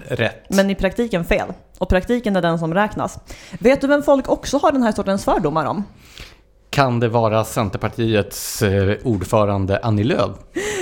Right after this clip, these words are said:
Speaker 2: Det kan det. Hon har ju gjort, alltså det här, vi har ju börjat, vi har ju pratat för mycket om hennes YouTube-kanal, men det här är liksom gåvan som fortsätter ge.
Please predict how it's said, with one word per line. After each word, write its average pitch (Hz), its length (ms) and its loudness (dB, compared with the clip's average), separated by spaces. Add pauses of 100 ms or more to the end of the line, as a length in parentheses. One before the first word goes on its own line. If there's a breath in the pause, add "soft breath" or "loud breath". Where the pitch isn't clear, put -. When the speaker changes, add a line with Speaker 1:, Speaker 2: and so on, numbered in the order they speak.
(200 loud breath)
Speaker 2:
Det 233 100 4
kan 240 340 0
det. 170 180 0 (240 loud breath)
Hon 262 180 4
har 277 80 4
ju 269 260 2
gjort, 254 400 -2 (260)
alltså 220 180 0
det 254 60 4
här, 277 280 4
vi 233 120 -2
har 285 120 4
ju 277 240 2
börjat, 247 280 -2
vi 233 120 -2
har 262 120 2
ju 269 60 -2
pratat 269 320 0
för 254 100 0
mycket 247 300 0
om 240 60 2
hennes 185 240 -2
YouTube-kanal, 160 760 -2
men 190 120 0
det 214 60 0
här 247 180 0
är 226 80 0
liksom 180 340 -2 (340 loud breath)
gåvan 226 520 2
som 233 160 -4
fortsätter 226 540 -6
ge. 226 360 0